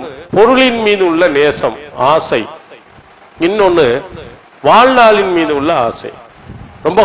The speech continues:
காலம் வாழ வேண்டும் என்பதில் எந்த மனிதனும் அதை விடுவதில்லை. தொண்ணூறு வயது இருக்கட்டும், நூறு வயதாக இருந்தாலும் அவனுக்கு உடம்பு முடியலைன்னா டாக்டர்கிட்ட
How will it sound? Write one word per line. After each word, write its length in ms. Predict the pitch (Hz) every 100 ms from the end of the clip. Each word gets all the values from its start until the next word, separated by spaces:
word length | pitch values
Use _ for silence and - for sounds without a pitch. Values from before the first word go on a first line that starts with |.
| 226
காலம் 480 | 254 269 302 311 254
வாழ 160 | 214 247 220
வேண்டும் 400 | 220 233 233 233 202
என்பதில் 360 | 190 180 180 233 175
எந்த 180 | 180 214 208 165
மனிதனும் 520 | 180 202 196 220 285 294 - - - - - - - -
அதை 140 | 143 143
விடுவதில்லை. 520 | 156 190 156 135 117 113 - - - - _ _ 170
தொண்ணூறு 340 | 196 208 190 170
வயது 300 | 185 214 202
இருக்கட்டும், 440 | 175 156 151 151 143 139
நூறு 240 | 190 220 190
வயதாக 380 | 180 190 196 170 180 156
இருந்தாலும் 520 | 165 156 151 196 262 - 151 185 - - -
அவனுக்கு 260 | 208 254 208
உடம்பு 200 | 214 269
முடியலைன்னா 440 | 262 247 233 214 240 196
டாக்டர்கிட்ட 380 | 196 202 202